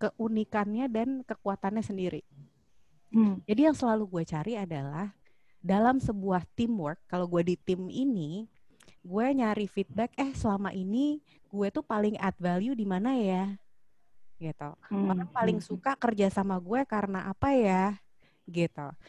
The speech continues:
Speaker 1: Dan itu yang beneran gue cari dan gue fokusin. Jadi semua kelemahan-kelemahan gue ya udahlah bisa dibantu orang lain dan lain-lain. Tapi kekuatan gue tuh di mana ya? Orang paling appreciate kerja sama gue tuh karena apa ya?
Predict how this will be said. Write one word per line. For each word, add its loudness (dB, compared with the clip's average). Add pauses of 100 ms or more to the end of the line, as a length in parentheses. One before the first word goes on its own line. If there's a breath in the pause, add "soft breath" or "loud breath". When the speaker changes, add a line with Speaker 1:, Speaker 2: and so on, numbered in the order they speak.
(120 soft breath)
Speaker 1:
Dan 4
itu 2
yang 8
beneran 6
gue 4
cari 2
dan 4
gue 2
fokusin. -2
Jadi 4
semua 0
kelemahan-kelemahan 2
gue 2
ya 0
udahlah 2
bisa -4
dibantu -2
orang -6
lain -4
dan -4
lain-lain. -4 (320 loud breath)
Tapi 0
kekuatan -2
gue -2
tuh -2 (320 soft breath)
di 0
mana 2
ya? 2 (100)
Orang 2
paling -2
appreciate -2
kerja 0
sama -4
gue -6
tuh -8
karena -4
apa -4
ya? -2